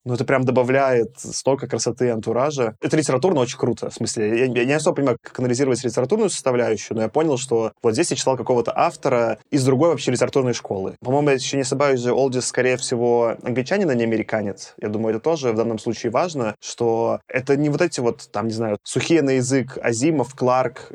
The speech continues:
или Хайнлайн, которые просто ученые, что, которые описывают концепции. В данном случае это именно писатель, и он скорее продолжатель какой-то традиции, может быть, даже антиутопической. То есть он скорее последователь, там, не знаю, Оруэлла или Хаксли.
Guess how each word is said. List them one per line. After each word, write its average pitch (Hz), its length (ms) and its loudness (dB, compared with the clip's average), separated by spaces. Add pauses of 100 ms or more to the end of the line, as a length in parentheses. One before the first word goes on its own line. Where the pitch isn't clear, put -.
(140)
или 113 340 0
Хайнлайн, 110 540 -2
которые 117 380 -2
просто 123 300 -4
ученые, 170 560 0
что, - 140 -16
которые 117 220 -2
описывают 135 340 -2
концепции. - 760 -6
В - 40 -10
данном 143 260 2
случае 117 720 -2
это 120 240 0
именно 117 520 0 (100)
писатель, 151 600 -2 (140)
и - 40 -8
он 143 160 2
скорее 139 420 2
продолжатель 123 500 0
какой-то 117 680 -2
традиции, 127 600 0
может 123 200 0
быть, 120 100 0
даже 120 200 0
антиутопической. 117 960 -2
То - 160 -14
есть 104 100 -6
он 110 60 -2
скорее 120 220 0
последователь, 117 380 -2
там, 104 140 -4
не 107 60 -2
знаю, 104 360 -2
Оруэлла 131 720 2
или 107 220 -4
Хаксли. 131 840 -2